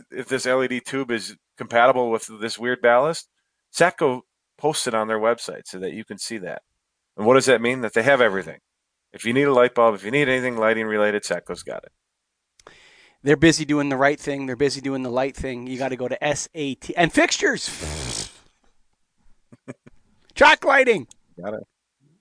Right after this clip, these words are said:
Speaker 1: Name it.
Speaker 2: Give me an S, give me an A, give me a T, give me a C, give me an O, give me a dot,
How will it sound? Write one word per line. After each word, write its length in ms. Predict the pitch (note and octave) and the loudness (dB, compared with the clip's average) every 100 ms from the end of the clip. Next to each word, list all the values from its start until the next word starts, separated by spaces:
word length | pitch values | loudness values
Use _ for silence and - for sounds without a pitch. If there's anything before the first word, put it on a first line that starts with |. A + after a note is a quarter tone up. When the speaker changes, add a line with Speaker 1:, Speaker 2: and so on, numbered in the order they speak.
| _ _ | _ _
Speaker 1:
Name 260 | A#2 C#3 F#3 | -2 -2 0
it. 80 | - _ _ _ _ | -6 _ _ _ _
Speaker 2:
Give 140 | E3 | 4
me 140 | F3+ G3+ | 6 8
an 100 | G#3 | 8
S, 300 | G#3+ G#3 - | 6 4 2
give 180 | G3 G3+ | 2 4
me 160 | G3 | 4
an 80 | F#3+ | 4
A, 300 | G3 G3 F3+ | 4 4 2
give 180 | D#3 F#3 | 2 2
me 160 | F#3 | 4
a 60 | F3+ | 0
T, 420 | - F#3+ F#3 E3+ | 0 -4 -4 -6
give 220 | C3 E3 | 0 0
me 160 | F3 E3+ | 0 -2
a 20 | |
C, 380 | - - F3 D3+ | -2 -6 -6 -6
give 160 | C#3 D3 | -4 -2
me 160 | D3 | -2
an 80 | D3 | 0
O, 280 | D3 C#3+ C3 | 0 0 -2
give 160 | B2+ | -6
me 120 | C3 B2+ | -6 -6
a 60 | |
dot, 400 | A#2 C#3 B2+ A#2+ | -2 2 2 0